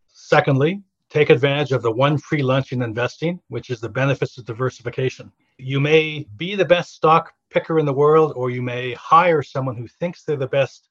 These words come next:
stock picker in the world, but you need to recognize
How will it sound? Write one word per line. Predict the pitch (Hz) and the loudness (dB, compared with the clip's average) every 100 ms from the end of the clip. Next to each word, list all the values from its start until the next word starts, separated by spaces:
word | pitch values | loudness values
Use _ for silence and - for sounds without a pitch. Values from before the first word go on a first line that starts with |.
| _ | _
stock | _ 143 135 - | _ -4 -4 -6
picker | - - 135 | -14 -8 -8
in | |
the | 117 | -6
world, | 123 135 135 - | -2 -2 -4 -8
but | - | -14
you | 127 | -10
need | 156 | -8
to | 147 | -4
recognize | 135 131 123 117 113 107 113 | -2 -2 -4 -12 -10 -10 -12